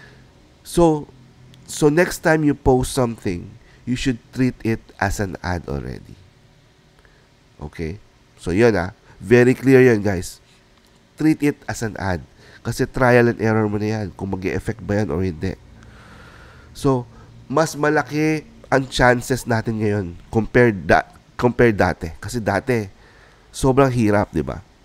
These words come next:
Gagastos ka ng malaki para lang makilala, para lang ma-, maki-, makilala ng mga tao yung product mo.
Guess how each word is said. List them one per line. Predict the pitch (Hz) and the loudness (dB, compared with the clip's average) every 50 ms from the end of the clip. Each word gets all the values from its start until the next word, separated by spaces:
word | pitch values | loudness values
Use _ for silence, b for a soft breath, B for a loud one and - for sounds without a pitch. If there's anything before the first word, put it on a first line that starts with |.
| _ - | _ -6
Gagastos | - 101 98 - 113 113 107 113 117 | -6 -4 -2 0 -2 -2 -2 -4 -8
ka | - - 110 110 | -6 -2 -2 0
ng | 110 104 | 0 0
malaki | 98 95 87 85 80 - 85 85 - b b b b b b b b _ | 0 0 0 -2 -4 -6 -10 -14 -14 b b b b b b b b _
para | - 123 120 117 117 113 110 | 2 4 4 4 4 4 4
lang | 110 107 104 98 92 90 95 - - _ _ _ _ _ - - - | 2 2 0 0 -4 -8 -12 -18 -20 _ _ _ _ _ -20 -10 -4
makilala, | - 110 - 123 113 110 110 107 104 101 98 92 92 92 - | -4 -2 0 2 2 4 4 4 4 2 0 -2 -6 -8 -8
para | - 110 104 104 101 | -4 -2 -2 0 0
lang | 104 107 101 101 98 B B B B B B B B B B _ _ | 0 -2 -4 -6 -10 B B B B B B B B B B _ _
ma-, | - 92 98 107 104 101 92 90 87 78 - - - - - | -8 0 2 4 6 6 4 4 2 0 -4 -6 -12 -6 -4
maki-, | 101 101 - 120 - - _ - | -4 -2 0 -2 -2 -2 _ -6
makilala | - - - 120 110 113 107 104 104 | -6 -2 0 0 2 2 2 2 2
ng | 98 104 101 | 0 0 -2
mga | 101 95 95 95 - 101 90 | -2 -4 -4 -4 -4 -4 -4
tao | 69 80 85 | -2 -2 -2
yung | 85 80 | -2 -2
product | - - 85 80 76 80 - - | -2 -2 -2 -2 -4 -8 -10 -12
mo. | 53 57 | -16 -18